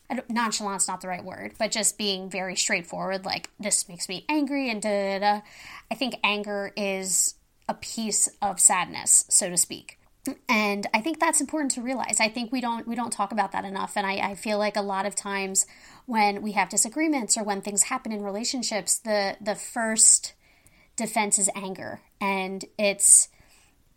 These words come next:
you know, really hard to come out of that. But I think, you know, after you have that initial reaction, it's so important to look inward. And that's kind of what my situation has taught me. It's, it's really taught me to look inward and say, you know, "Hey, where,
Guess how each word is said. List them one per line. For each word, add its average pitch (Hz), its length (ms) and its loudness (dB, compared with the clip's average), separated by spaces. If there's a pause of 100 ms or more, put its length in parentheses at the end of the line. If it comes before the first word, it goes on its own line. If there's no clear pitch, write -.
you 233 120 2
know, 190 160 2
really 247 300 0
hard 247 320 -2
to 220 80 -6
come 202 260 -6
out 220 240 0
of 196 140 -6
that. 180 280 0
But 196 100 0
I 185 120 0
think, 214 520 -8 (220)
you 214 160 -2
know, 190 260 -2
after 202 300 -2
you 208 160 -2
have 196 200 -4
that 202 160 -2
initial 190 720 -2 (340)
reaction, 190 540 0
it's 180 180 4
so 226 380 6
important 190 420 -6
to 190 80 -4
look 180 240 -8
inward. 226 480 -4 (500)
And 208 400 4
that's 208 220 6
kind 349 200 0
of 269 160 -2
what 262 280 2 (340)
my 226 200 2
situation 220 540 2
has 196 160 6
taught - 240 0
me. 202 200 -8
It's, 208 240 -2
it's 220 200 2
really 220 340 -2
taught 214 300 -2
me 214 160 -4
to 208 140 -4
look 196 280 -6
inward 214 460 -6
and 202 160 -2
say, 214 220 4
you 202 160 -2
know, 202 180 -4
"Hey, 269 320 -2
where, 254 600 -4